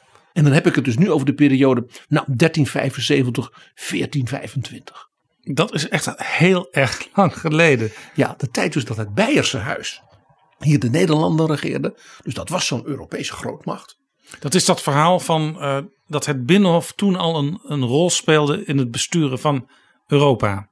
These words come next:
Speaker 1: Het was een soort Washington D C van de late middeleeuwen. Hè, met graaf Albrecht van Beieren, die grote heerser, bijna vijftig jaar vanuit Den Haag de machthebber.
Speaker 2: Ja.
Speaker 1: En,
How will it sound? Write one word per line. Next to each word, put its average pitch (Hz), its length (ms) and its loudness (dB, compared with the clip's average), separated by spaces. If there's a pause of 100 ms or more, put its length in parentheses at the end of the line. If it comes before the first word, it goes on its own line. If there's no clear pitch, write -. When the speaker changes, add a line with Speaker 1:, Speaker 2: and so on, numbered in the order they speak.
(140)
Speaker 1:
Het 92 180 -10
was 120 160 -6
een 127 80 -2
soort 113 180 -4
Washington 147 500 0
D 117 60 -2
C 131 440 -2 (880)
van 131 180 -2
de 123 80 -4
late 117 240 -6
middeleeuwen. - 520 -12 (400)
Hè, 160 200 -8
met - 160 -12
graaf 131 360 -4
Albrecht 143 460 2
van 123 140 -6
Beieren, 135 380 -4
die 117 120 -14
grote 156 380 0
heerser, 135 320 -2
bijna 120 220 -8
vijftig - 440 -6
jaar - 600 -8
vanuit 139 340 2
Den 123 120 4
Haag 113 400 -2 (520)
de 131 140 -2
machthebber. - 480 -4
Speaker 2:
Ja. 127 340 -2
Speaker 1:
En, - 140 -16